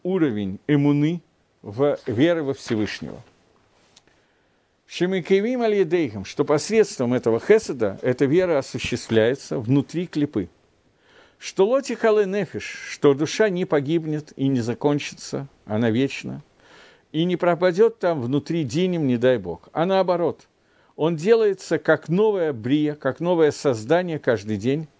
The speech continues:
этот цадик, посредством новых хасидим, о которых мы говорили, которые дают ему новые силы, чтобы восполнить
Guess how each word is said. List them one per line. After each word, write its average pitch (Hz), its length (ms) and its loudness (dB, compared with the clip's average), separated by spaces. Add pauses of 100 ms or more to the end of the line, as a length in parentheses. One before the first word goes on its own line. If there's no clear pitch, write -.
этот 143 300 -2
цадик, 147 380 -2 (500)
посредством 190 720 0
новых 180 260 2
хасидим, 151 560 -2
о 139 60 -6
которых 127 380 -2
мы 113 100 -2
говорили, 123 500 0 (280)
которые 170 340 0
дают 190 340 0
ему 175 220 -2
новые 156 440 2
силы, 123 440 -2
чтобы 143 340 0
восполнить 190 840 0